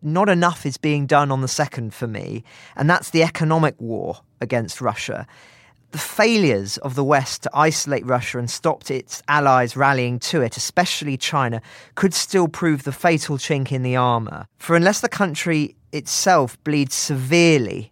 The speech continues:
in the domestic and economic sphere, I cannot foresee the Russian public growing tired of this war and wanting it stopped in the short term. Neither can I see Putin changing gears.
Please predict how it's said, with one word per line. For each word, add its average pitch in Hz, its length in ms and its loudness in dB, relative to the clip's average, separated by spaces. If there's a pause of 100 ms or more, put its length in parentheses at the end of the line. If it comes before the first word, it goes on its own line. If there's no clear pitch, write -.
in 139 180 0
the 135 100 2
domestic 131 580 -2
and 131 80 -2
economic 127 500 -4
sphere, 120 300 -4
I - 160 -12
cannot 202 440 0
foresee 156 420 0
the 120 140 -2
Russian 131 320 0
public - 640 -2 (520)
growing 135 280 4
tired 180 440 2
of 123 80 -2
this 120 240 -6
war 117 260 -4
and 131 120 -2
wanting 131 340 0
it 123 140 -6
stopped - 420 -2
in 123 60 -6
the 120 80 -4
short 135 320 -6
term. 110 340 -8 (460)
Neither 165 380 4
can 160 160 -2
I 147 100 2
see 139 360 -2
Putin 131 760 -6
changing 120 500 -2
gears. 107 540 -4